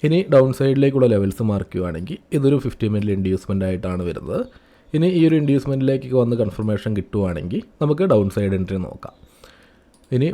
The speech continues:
ഫോ-, ആ, ഇവിടെ നിന്നൊക്കെ എസ് എൽ ആയിട്ട് മേജർ ഹൈ ആണ് എടുക്കുകയെന്നുണ്ടെങ്കിലും ഇവിടെ നിന്ന് നമുക്ക് ട്രേഡ്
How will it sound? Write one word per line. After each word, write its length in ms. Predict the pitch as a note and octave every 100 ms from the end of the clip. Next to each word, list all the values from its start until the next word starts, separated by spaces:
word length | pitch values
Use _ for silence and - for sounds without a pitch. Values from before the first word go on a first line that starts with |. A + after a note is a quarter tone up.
| -
ഫോ-, 180 | B2 C3
ആ, 20 | A#2+ A#2
ഇവിടെ 160 | A#2
നിന്നൊക്കെ 200 | C#3+ C#3 C3
എസ് 100 | -
എൽ 80 | C3
ആയിട്ട് 300 | B2 A#2 C3 G3 -
മേജർ 300 | G#2+ G#2 A#2+ B2+
ഹൈ 100 | B2 A#2+
ആണ് 100 | A#2 A#2
എടുക്കുകയെന്നുണ്ടെങ്കിലും 720 | G#2 A2+ A2 A2 F#2+ F#2+ A#3 - _ _ _ A3
ഇവിടെ 140 | G3+
നിന്ന് 140 | F#3+ D#3+
നമുക്ക് 180 | B2 A2
ട്രേഡ് 220 | G2+ F2+